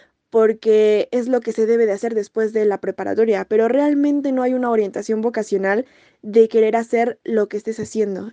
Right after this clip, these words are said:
y tristemente esperamos a que los profesores nos den todo. Entonces, no sé cómo tú veas, Adán, este punto, pero siento que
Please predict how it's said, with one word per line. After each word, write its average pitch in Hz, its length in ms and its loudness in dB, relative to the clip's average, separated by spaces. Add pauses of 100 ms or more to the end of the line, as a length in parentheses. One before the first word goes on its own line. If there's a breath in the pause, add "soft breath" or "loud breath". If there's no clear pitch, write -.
y 226 100 -10
tristemente 254 480 0
esperamos 277 460 0
a 240 80 -2
que 226 120 -4
los 208 140 -2
profesores 208 500 -2
nos 208 200 -4
den 208 240 -2
todo. 247 240 0
Entonces, 269 540 0 (360 loud breath)
no 269 160 2
sé 359 140 2
cómo 339 200 0
tú 285 120 -2
veas, 226 320 2
Adán, 220 400 -2
este 226 580 2
punto, 247 580 -2 (360 soft breath)
pero 214 420 4
siento 247 640 0
que 208 500 2